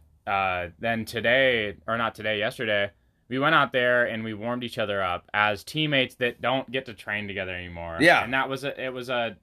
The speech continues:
Speaker 1: there was a bittersweet feeling to that,
Speaker 2: Yeah.
Speaker 1: kinda, you know? So we went out there and warmed each other up. He won his division, and
Speaker 2: Yeah.
Speaker 1: I won my division. And afterwards, we went over, like, by the locker rooms. We had, like, a moment together.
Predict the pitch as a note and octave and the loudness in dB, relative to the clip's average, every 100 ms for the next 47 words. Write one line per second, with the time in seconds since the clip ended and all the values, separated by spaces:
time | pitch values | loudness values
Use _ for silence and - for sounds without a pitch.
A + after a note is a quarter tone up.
0 | _ _ _ _ - C3+ D3 D3+ C#3 C#3+ | _ _ _ _ -4 -2 0 0 0 0
1 | D#3 - D3 D#3 D3+ _ - D#3+ F3+ B2+ | 0 -4 -4 -2 -4 _ -6 -4 -2 -4
2 | A2 F2+ D#2+ B2+ A#2+ G2 F#2 F#2 A2 C3 | -6 -6 0 4 4 2 -4 -6 -6 -6
3 | _ _ _ _ _ _ - D#3 C3+ C3+ | _ _ _ _ _ _ 2 4 6 4
4 | C#3 C#3 C3+ C3+ B2+ B2 A#2+ A#2 _ _ | 4 4 2 2 4 4 4 0 _ _
5 | - G#2 G#2 A#2 C#3 C3+ C3+ A#2+ A2 G2 | -6 -4 -4 -2 -4 -2 0 2 2 2
6 | G2 - _ _ _ _ - A2 C3 A#2+ | 0 -4 _ _ _ _ -8 -2 0 2
7 | A2+ G#2+ F#2+ F#2+ F2+ E2 E2 E2 F2 _ | 0 -2 -4 -6 -6 -6 -8 -10 -14 _
8 | G2 F#2 F#2+ G2 F#2+ F#2 E2+ F2 E2+ E2+ | 0 0 0 -4 -4 -4 -4 -6 -8 -8
9 | E2+ F#2+ G2 A2+ G#2 G2+ F#2+ E2+ G2+ G2 | -4 -2 -2 -2 -2 -2 -4 -6 -8 -4
10 | G#2 - G2+ F#2+ G2 F#2+ F#2 F#2 F#2 F2 | -4 -4 -6 -4 -2 -2 -4 -4 -4 -4
11 | F2 F2 F#2+ F2+ E2+ E2 F#2+ A#2 C#3 C3 | -4 -6 -10 -8 -10 -10 0 0 2 -2
12 | B2 B2 A#2+ A2+ A2 G2 F2+ E2+ | -2 -2 -4 -6 -4 -4 -4 -8